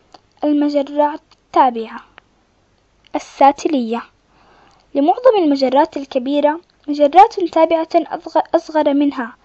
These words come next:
تدور في فلكها، ولمجرة المرأة المسللة الكثير من المجرات التابعة تظهر منها اثنتان في الصورة.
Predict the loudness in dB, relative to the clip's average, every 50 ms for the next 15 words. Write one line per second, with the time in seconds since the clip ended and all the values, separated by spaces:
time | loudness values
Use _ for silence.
0 | _ _ _ _ -12 -8 -4 0 0 2 2 0 0 -2 -4 -6 -4 -4 -6 -6
1 | -6 -6 -6 -6 -6 -8 -10 -12 _ _ _ _ _ _ -20 -20 _ _ -2 -2
2 | -2 0 0 -2 -2 0 0 0 2 2 0 0 -2 -4 -4 -4 -2 -2 -2 -4
3 | -4 -4 -6 -6 -4 -4 -6 -6 -8 _ _ _ _ -10 -6 -4 -4 -4 -6 -6
4 | -8 -6 -2 2 2 2 2 2 -2 -4 -4 -4 -4 -4 -8 _ _ _ _ _
5 | _ _ -10 -10 -4 -4 -4 -4 -2 -2 -2 0 0 0 -2 -4 -4 -4 -4 -2
6 | -2 -4 -4 -4 -6 -6 -2 -2 -2 -2 -2 -8 -16 -6 -2 -2 -2 0 0 -2
7 | -4 -6 -6 -12 -8 -6 -8 -8 -6 -4 -2 0 0 0 -2 -2 -4 -6 -10 -10
8 | -10 -12 -12 -8 -6 -6 -4 -4 -4 -6 -8 -10 -14 -16 -14 _ -10 -10 -8 -10
9 | -12 -14